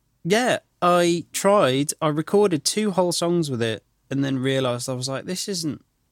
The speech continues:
this not, it's not quite right, this. Um, it's not really working." So I swapped it out and put my old mic that I always use in instead,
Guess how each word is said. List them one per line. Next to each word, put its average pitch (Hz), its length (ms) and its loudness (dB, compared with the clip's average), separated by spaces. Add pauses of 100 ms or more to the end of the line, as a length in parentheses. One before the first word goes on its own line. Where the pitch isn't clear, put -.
(100)
this 165 340 -6
not, 208 200 -8 (120)
it's 151 220 -6
not - 180 -8
quite 107 300 -4
right, 151 260 -2
this. - 460 -10 (240)
Um, 117 500 -4 (300)
it's - 120 -10
not 175 160 -4
really 120 200 -6
working." 123 600 -4 (760)
So 151 260 -2
I 151 40 -2
swapped - 460 -2
it - 80 -8
out 135 220 0
and 120 80 -4
put 123 160 -4
my 127 160 -2
old 135 300 -2 (180)
mic 113 240 -2
that 110 80 -4
I 110 140 -2
always 113 340 -4
use 117 320 -6
in 131 300 -12 (440)
instead, 110 680 -4